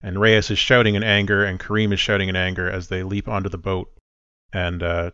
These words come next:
shove it off while also pushing those barrels overboard. Uh, you hear Reyes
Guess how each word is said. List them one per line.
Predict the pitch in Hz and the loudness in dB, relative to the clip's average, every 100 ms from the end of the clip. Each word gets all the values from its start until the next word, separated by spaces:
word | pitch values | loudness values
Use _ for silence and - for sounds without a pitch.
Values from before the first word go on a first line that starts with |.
| _ | _
shove | - - 120 | -4 0 2
it | 104 | 4
off | 101 90 87 - | 4 4 0 -6
while | 107 95 | -4 -2
also | 95 - 92 87 | -2 -2 -4 -4
pushing | - 113 - 92 | -4 -4 -4 -4
those | 92 90 | -4 -4
barrels | - 95 95 90 - | -4 -2 0 -2 -6
overboard. | 95 95 90 87 98 107 - - _ _ - - _ 98 | -8 -6 -8 -6 -2 -2 -4 -12 _ _ -20 -20 _ -4
Uh, | 92 | -2
you | 90 92 | 0 -2
hear | - 110 104 98 | -2 2 4 4
Reyes | 101 110 110 104 - | 2 4 4 4 0